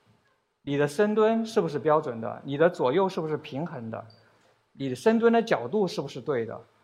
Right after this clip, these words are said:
你深蹲的发力的感觉是不是对的？这个是我们基于视觉做的，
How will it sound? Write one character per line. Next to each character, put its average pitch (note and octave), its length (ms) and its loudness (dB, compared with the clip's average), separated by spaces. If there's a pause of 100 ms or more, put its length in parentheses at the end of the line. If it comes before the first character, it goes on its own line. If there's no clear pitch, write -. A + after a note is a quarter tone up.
(220)
你 - 120 -10
深 G#3+ 240 2
蹲 A3 200 2
的 E3 120 2
发 G3+ 260 4
力 A3 140 0
的 D#3 80 0
感 A2+ 220 -6
觉 B2 180 -8
是 E3 120 -8
不 F3 80 -10
是 C#3+ 80 -6
对 A#2+ 240 -6
的？ G#2+ 120 -16 (320)
这 A3 160 4
个 F#3+ 80 4
是 F#3 140 -2
我 D3 160 4
们 B2 160 -2
基 F#3 160 -6
于 C3+ 400 -4 (220)
视 A3 260 -2
觉 B2 320 -4 (160)
做 E3 220 2
的， A#2 200 2